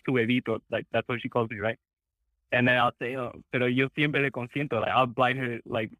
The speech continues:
the things she likes. I know she likes, um, these, uh, cashews that they sell at C V S. So any, anytime that I see that it's running out, I always get her a new one, always get her a new one.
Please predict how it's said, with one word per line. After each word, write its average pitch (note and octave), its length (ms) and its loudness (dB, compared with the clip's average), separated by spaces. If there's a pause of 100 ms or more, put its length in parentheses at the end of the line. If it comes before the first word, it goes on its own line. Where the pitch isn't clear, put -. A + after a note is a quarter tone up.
(140)
the - 100 -6 (200)
things B2+ 220 -2
she B2+ 80 -6
likes. A#2 240 0
I A#2 60 0
know A#2 200 -2
she - 80 -6
likes, A2+ 280 -2
um, A2 340 -4 (220)
these, G#2+ 180 -4
uh, G#2 260 -2
cashews A2+ 340 -2
that G#2 120 -4
they A2 180 -4
sell A2 120 2
at G#2 120 -4
C G#2 80 -4
V G2+ 160 -4
S. G#2+ 160 -4 (640)
So A#2+ 120 2
any, B2+ 340 0
anytime C3+ 460 2
that A#2 140 0
I A2+ 180 -2
see B2 120 -2
that A2+ 160 0
it's G#2+ 160 -6
running A2 260 -2
out, A2+ 320 -2
I G#2 120 -2
always G#2+ 200 -2
get A2 140 -4
her A2 80 -4
a G2+ 80 -4
new G#2 140 -6
one, G#2+ 280 -16
always G#2 220 -2
get G#2 140 -4
her G#2 80 -8
a G2+ 40 -8
new G#2+ 140 -6
one. - 140 -8